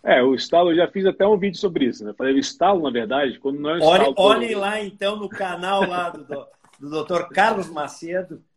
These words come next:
Speaker 2: pra ver esse vídeo
Speaker 1: Eu
Speaker 2: de estalo. Mas, mas conta aí, dá uma, dá um jabá aí pra nós.
Speaker 1: Eu chamo até de, de ombro crocante, né? Então,
Speaker 2: É,
Speaker 1: assim,
Speaker 2: exato. O pessoal sabe que
Speaker 1: muita,
Speaker 2: é,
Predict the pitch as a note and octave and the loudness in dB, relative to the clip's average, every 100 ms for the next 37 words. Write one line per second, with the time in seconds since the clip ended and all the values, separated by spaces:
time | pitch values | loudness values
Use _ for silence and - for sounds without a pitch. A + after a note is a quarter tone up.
0 | _ D3 C#3+ C3 G3 G3+ G3+ D#3+ B2+ A#2+ | _ -8 -6 0 0 -2 -6 -2 -2 -2
1 | F3+ - D#3+ C3 G2 F#2+ A#2+ - D3+ A#3 | -6 -2 0 0 -4 -8 -10 -6 -2 2
2 | C4+ A#3 G3 F3 G3+ G3 E3+ C#3 B2 B2+ | 2 4 2 2 0 -2 -4 -8 -10 -12
3 | E3+ F3+ F3 - E3 D3+ C#3+ B2+ B2 A#2+ | -10 -4 -4 -2 -2 -2 -6 -10 -8 -4
4 | D#3 D#3+ D3 E3 F3 D#3+ E3+ C#3 C#3+ D#3 | 2 4 4 4 2 2 2 2 0 -2
5 | E3 - - D#3+ D#3+ D#3+ C#3 D3+ C#3+ C#3 | -2 -4 -2 -2 0 0 -2 -4 -4 -4
6 | - - C3 C#3 F3+ D#3+ A#2+ B2+ C#3 A#2 | -6 -6 0 2 2 0 -4 -6 -6 -10
7 | - - B2+ - D3+ C#3 - C#3 C3+ C3 | -18 -18 -16 -8 -4 -4 -4 -6 -6 0
8 | F3+ A3 G3 E3+ D3+ - | 2 2 0 0 -2 -4